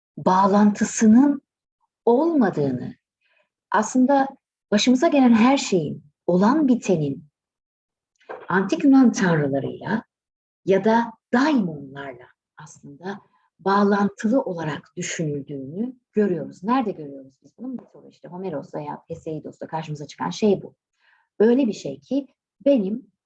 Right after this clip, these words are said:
başıma gelen her neyse, işte Herkül'üm ya da ben Paris'im ya da, e, her-, par-, başka bir mitolojik karakterim,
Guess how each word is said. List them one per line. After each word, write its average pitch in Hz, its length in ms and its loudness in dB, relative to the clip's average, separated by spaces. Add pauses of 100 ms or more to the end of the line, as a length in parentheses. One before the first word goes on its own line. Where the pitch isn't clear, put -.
(200)
başıma 233 300 2
gelen 185 300 0
her 226 480 -2
neyse, 160 500 -10
işte 143 400 -6
Herkül'üm 147 840 -6
ya 139 100 -8
da 143 80 -2
ben 151 200 -2
Paris'im 147 640 -2 (560)
ya 143 140 2
da, 147 340 0 (460)
e, - 360 -2 (240)
her-, 180 220 2
par-, 196 460 0
başka - 320 -2
bir - 440 -2
mitolojik 180 400 -2
karakterim, 151 680 -2